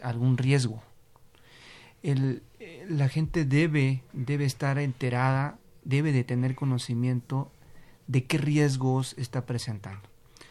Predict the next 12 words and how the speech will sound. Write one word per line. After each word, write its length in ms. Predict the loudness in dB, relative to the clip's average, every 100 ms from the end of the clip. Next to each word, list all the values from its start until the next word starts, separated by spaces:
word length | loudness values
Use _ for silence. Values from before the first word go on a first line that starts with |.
| -20 -20 -20 -10
Hay 200 | 2 4
riesgos 580 | 4 4 4 4 0 0
no 160 | 2 4
modificables 1040 | 2 2 0 -4 -2 0 0 -4 -10 -18 -20 -20 -20 -16 -2
y 100 | 0
hay 160 | 2
riesgos 760 | 0 0 2 2 0 -2 -2 -4 -16
que 140 | -10 -8
sí 220 | -4 -2
se 160 | -2 -2
pueden 440 | 0 2 4 2
modificar. 680 | 2 -2 -6 -8 -12 -16